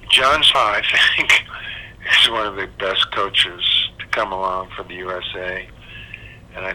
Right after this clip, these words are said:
think he's gonna do a great job. You know, and Doug Beal was amazing because, uh, here, here's the deal. When I was, I was selected to become the eighty-four Olympic coach, and then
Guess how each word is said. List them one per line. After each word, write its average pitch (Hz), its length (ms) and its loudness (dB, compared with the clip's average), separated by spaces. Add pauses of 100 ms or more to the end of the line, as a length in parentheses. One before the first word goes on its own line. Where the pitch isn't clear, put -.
think 101 180 -4
he's 101 220 -6
gonna 87 260 -8
do 87 180 -14
a 90 60 -12
great 90 360 -10
job. 82 420 -2 (840)
You 110 160 -8
know, 113 220 0 (100)
and 117 200 2
Doug 135 340 0
Beal 127 320 0
was 104 200 -4
amazing 110 680 -2
because, 104 380 -4 (840)
uh, 98 320 2 (380)
here, 131 340 0
here's 151 340 -2
the 117 100 -4
deal. 113 300 -2
When 110 140 0
I 120 100 2
was, 131 240 2 (680)
I 120 120 2
was 139 120 2
selected 123 480 0
to 110 60 -10
become 117 380 -2
the 107 80 -4 (100)
eighty-four 113 680 -2
Olympic 110 460 -4
coach, - 560 0 (800)
and 95 240 -4
then 107 240 -4